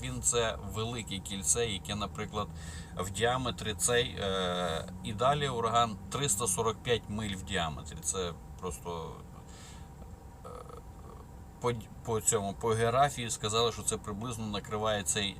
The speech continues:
е, один ураган весь штат, е, Колорадо. Що так вибрали в новинах, але порівняли з штатом урага-, е, е, це є, е,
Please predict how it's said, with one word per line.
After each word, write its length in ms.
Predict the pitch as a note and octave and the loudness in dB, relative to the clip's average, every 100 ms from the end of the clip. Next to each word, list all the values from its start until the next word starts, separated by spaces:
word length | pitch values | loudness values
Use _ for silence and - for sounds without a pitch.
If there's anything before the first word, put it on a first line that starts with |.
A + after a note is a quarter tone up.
| F2+ | -4
е, 100 | F#2 | -4
один 380 | F#2 F#2+ F#2+ G2+ | -2 -4 -2 -4
ураган 360 | F#2+ G2 A2+ G#2 | 0 2 2 0
весь 360 | G2+ G#2 A2 - | -4 0 6 6
штат, 340 | - G#2+ G2 - | 8 6 6 4
е, 220 | - - E2 - | -10 -8 -8 -2
Колорадо. 560 | G2+ G2+ E2+ D#2 - - - - - - - - | 2 6 6 4 -4 -10 -12 -14 -12 -12 -10 -4
Що 140 | F#2 | -4
так 220 | F2+ F#2 | -2 0
вибрали 360 | D3+ C#3+ A2 G2 | 0 2 0 0
в 80 | G2 | 0
новинах, 400 | F#2 F#2 F2+ E2+ | 0 0 -2 0
але 160 | G2 F#2+ | 0 2
порівняли 540 | G#2+ G#2 G#2+ G#2+ G#2 | 0 0 0 0 0
з 40 | |
штатом 440 | - G#2 G2 - F#2+ | 0 0 -2 -2 0
урага-, 320 | F#2+ G2 F#2+ G2 | 2 2 0 0
е, 60 | |
е, 920 | F#2 F2 F2 F2 E2+ G1+ G1+ G1+ G1+ - - - - - | 0 2 0 0 0 -2 -4 -6 -6 -8 -12 -14 -16 -6
це 160 | - - | -2 -2
є, 220 | - - - - - - - - - - - - - - - - - - | -4 -10 -10 -14 -14 -14 -14 -14 -14 -14 -14 -8 -8 -8 -16 -16 -16 -12
е, 160 | - - | -8 -8